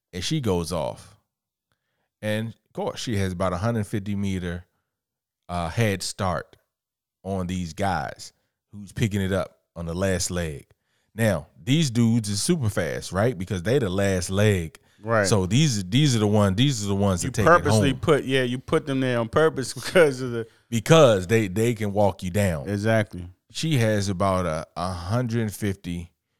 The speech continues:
Speaker 1: maybe a hundred twenty meter head start.
Speaker 2: Mm-hmm.
Speaker 1: And they all walked her
Speaker 2: Faster.
Speaker 1: down.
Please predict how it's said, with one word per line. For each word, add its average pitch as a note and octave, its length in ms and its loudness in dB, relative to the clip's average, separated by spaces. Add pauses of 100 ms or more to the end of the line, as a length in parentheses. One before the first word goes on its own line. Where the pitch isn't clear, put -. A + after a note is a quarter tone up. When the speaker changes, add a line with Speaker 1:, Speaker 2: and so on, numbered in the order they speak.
Speaker 1:
maybe F#3+ 300 0
a C3+ 80 4
hundred G#2+ 320 2
twenty E2+ 520 -4 (400)
meter F#2 440 -2
head F#2 360 -2
start. - 600 -10 (280)
Speaker 2:
Mm-hmm. A2 280 -12 (800)
Speaker 1:
And F#2 220 -4
they F#2 180 -4 (140)
all G2 640 0
walked F#2 540 -4
her F#2 400 -8
Speaker 2:
Faster. E2+ 180 -12
Speaker 1:
down. F2+ 480 -6